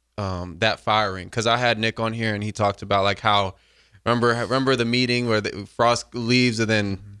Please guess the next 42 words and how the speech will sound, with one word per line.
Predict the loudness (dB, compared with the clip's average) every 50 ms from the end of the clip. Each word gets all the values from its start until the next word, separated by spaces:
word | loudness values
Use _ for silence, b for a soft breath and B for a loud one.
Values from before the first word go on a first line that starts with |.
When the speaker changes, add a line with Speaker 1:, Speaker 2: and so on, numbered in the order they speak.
| -2 0
Speaker 1:
All | 2 2
of |
a | 2
sudden, | 2 0 0 0 0 2 4
Mickey | 2 2 2 0
comes | 0 0 0 2 2 2
in, | 2 2 2 0 -2 -4 b b b b b -6
Speaker 2:
Yeah. | 0 2
Speaker 1:
and | 2 4
it's | 4 4 4
like, | 2 4 4
"Go | 2 2
get | 2 0 -2
your | -4
shoes | -2 0 0 0 2 2
on." | 2 2 0 2
<laughs> | 0 0 0 0 -2 -2 -2 -4 -4 -4 -8 -12 -12 -8 -6 -6 -4 2
Like, | 4 4 4 6
y'all | 6 6 6 6 6 8
got | 6 6 6 6
Speaker 2:
Yeah. | 4 2
Speaker 1:
lift, | 0 -2 -6 -14
and | -8 -4 -4 -2 -2 0
y'all | 0 0 0 0
Speaker 2:
Yeah. | 0
Speaker 1:
gonna | -2 -2 -2
go | -2 -2
run | -2 -2 -4 -4
on | -4 -6
the | -6
field | -6 -4 -2 -2 0 0
real | 0 -2 -4
quick. | -4 -4 -4 -4 -4
Speaker 2:
Yeah. | -6 -10 -16 _ _ _ -2
Speaker 1:
Like, | -2 -2 -2 -4
wh-, | -8 -10 -10 -6
what | -2 0 0 0
was | 0 0
that | 0 0 0 0
like | -2 -2 -4
for | -6 -6
you? | -4 -4 -4 -6 -8